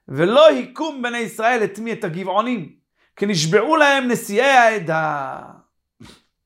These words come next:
וכמה זה רבים? רב נחמן בר יצחק אמר, הוא מצטט את הברייתא שכתוב, שמדברת ביחס לפסוק, "על אישה כי יזוב, זוב דמה ימים רבים."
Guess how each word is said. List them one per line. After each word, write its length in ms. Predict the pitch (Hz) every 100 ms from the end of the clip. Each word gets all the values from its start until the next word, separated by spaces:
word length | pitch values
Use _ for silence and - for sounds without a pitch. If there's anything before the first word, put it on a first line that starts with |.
| _ _
וכמה 360 | 165 302 320
זה 180 | 240 254
רבים? 320 | 220 185 208 - _ _ _ _ _ -
רב 120 | 135
נחמן 300 | 247 262 240
בר 120 | 220
יצחק 320 | 285 254 226
אמר, 360 | 226 277 254 240 - _ _ _
הוא 100 | 165
מצטט 440 | 170 180 180 247 202 180 160 175
את 140 | 170
הברייתא 500 | 175 156 175 233 233
שכתוב, 680 | - 175 185 208 233 175 - _ _ _ _ _
שמדברת 600 | - 175 170 175 226 226
ביחס 340 | 156 202 226 226
לפסוק, 540 | 190 175 - 226 180
"על 80 | 170
אישה 300 | 156 - 226
כי 120 | 226
יזוב, 360 | 190 147 226 175
זוב 340 | 131 240 208
דמה 260 | 175 202 233
ימים 280 | 202 233 220
רבים." 340 | 208 190 165